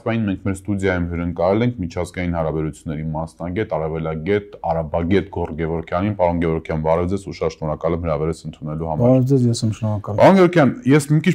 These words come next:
Speaker 1: պրովոկացիոն հարց եմ ուզում ձեզ տալ։ Այսօր, գիտեք, Ադրբեջանում արտահերթ նախագահական ընտրություններ են ու Ալիևն ու Յուրտիկինը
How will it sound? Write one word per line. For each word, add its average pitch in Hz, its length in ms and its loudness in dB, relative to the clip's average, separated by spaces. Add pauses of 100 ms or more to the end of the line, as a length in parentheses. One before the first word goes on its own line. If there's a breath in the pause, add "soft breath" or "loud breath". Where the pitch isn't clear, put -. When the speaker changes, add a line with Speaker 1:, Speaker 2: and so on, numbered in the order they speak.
Speaker 1:
պրովոկացիոն 143 600 6
հարց 98 240 2
եմ 92 100 0
ուզում 90 240 -2
ձեզ 87 240 0
տալ։ 85 240 2 (140)
Այսօր, 165 480 4 (100)
գիտեք, 123 320 0
Ադրբեջանում 110 640 0
արտահերթ 101 400 -2
նախագահական 95 640 0
ընտրություններ 95 680 2
են 147 240 4
ու 123 240 4 (160)
Ալիևն 101 480 4
ու 98 80 2
Յուրտիկինը 98 840 2